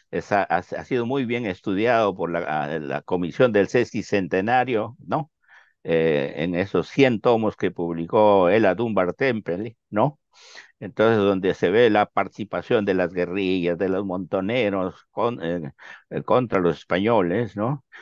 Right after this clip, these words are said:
Apoyando a San Martín, ¿no?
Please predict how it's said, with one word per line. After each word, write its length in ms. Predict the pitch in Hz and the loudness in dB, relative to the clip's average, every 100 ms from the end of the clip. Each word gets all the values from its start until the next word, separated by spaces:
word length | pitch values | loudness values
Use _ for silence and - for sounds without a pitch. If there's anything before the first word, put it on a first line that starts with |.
| - | -6
Apoyando 680 | 82 90 92 95 117 107 92 | -2 2 2 4 4 4 2
a 60 | |
San 200 | 82 87 | 0 -4
Martín, 760 | 80 78 92 156 131 80 107 117 _ | -4 -6 -4 -2 -2 -2 -6 -10 _
¿no? 360 | - 90 120 | -4 -2 -2